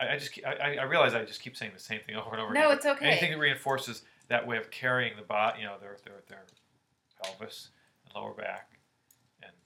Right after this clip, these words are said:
Speaker 1: upper body. So that, you know, any exercise that reinforces that, makes the muscles stronger that, that, that need to help with that, which
Speaker 2: Mm-hmm.
Speaker 1: isn't, you don't need a lot of strength.
Speaker 2: Mm-hmm.
Speaker 1: But there are a lot of good methods around, I mean, or,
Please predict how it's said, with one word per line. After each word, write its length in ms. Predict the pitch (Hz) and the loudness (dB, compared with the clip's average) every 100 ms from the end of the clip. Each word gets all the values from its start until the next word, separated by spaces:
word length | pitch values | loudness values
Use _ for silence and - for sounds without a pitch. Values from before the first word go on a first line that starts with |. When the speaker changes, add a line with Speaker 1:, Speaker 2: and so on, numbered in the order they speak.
| _ _ _ _ _ _ _ _ | _ _ _ _ _ _ _ _
Speaker 1:
upper 160 | 117 107 | -12 -6
body. 300 | 98 98 104 | -6 -6 -8
So 280 | - - 107 | -12 -8 -8
that, 120 | 101 | -8
you 80 | 110 | -16
know, 80 | 101 95 _ _ - | -18 -20 _ _ -20
any 180 | 110 113 | -10 -8
exercise 540 | 120 - - 113 110 | -8 -10 -2 -2 -2
that 100 | - | -10
reinforces 640 | 107 - - 156 151 143 | -20 -18 -6 -4 -4 -4
that, 380 | 135 127 123 - - _ _ _ | 6 8 8 2 -14 _ _ _
makes 200 | 110 110 | -12 -10
the 40 | 107 | -10
muscles 580 | 107 107 107 - - - | -10 -10 -14 -16 -16 -16
stronger 520 | - - 123 113 107 104 | -16 -10 -8 -6 -8 -14
that, 140 | 98 _ _ _ _ _ _ _ _ _ _ _ _ _ | -18 _ _ _ _ _ _ _ _ _ _ _ _ _
that, 80 | _ - | _ -20
that 160 | 113 | -16
need 200 | 120 131 | -12 -8
to 60 | 113 | -2
help 220 | 120 113 | 0 0
with 140 | - - | -4 -10
that, 220 | 98 - | -8 -8
which 120 | 185 | -10
Speaker 2:
Mm-hmm. 80 | 180 | -10
Speaker 1:
isn't, 260 | 147 185 190 _ _ _ | -8 -10 -12 _ _ _
you 60 | 135 | -14
don't 140 | 156 | -8
need 80 | 170 | -2
a 100 | 156 | 6
lot 180 | 123 123 | 8 8
of 80 | 117 | 6
strength. 360 | - 113 90 | -4 -8 -8
Speaker 2:
Mm-hmm. 460 | 202 214 214 208 208 220 - _ _ _ _ _ _ _ - _ _ | -6 -6 -4 -4 -4 -6 -12 _ _ _ _ _ _ _ -20 _ _
Speaker 1:
But 80 | 156 | 2
there 100 | 202 | 4
are 60 | |
a 40 | 185 | 12
lot 140 | 147 | 12
of 180 | 120 - | 12 4
good 220 | 135 107 | 0 2
methods 560 | 113 107 117 107 - - | 2 2 -2 -10 -12 -10
around, 520 | 117 107 104 101 101 107 | -8 -2 -2 -2 -4 -10
I 60 | |
mean, 120 | 107 | -12
or, 280 | 101 107 101 | -12 -12 -14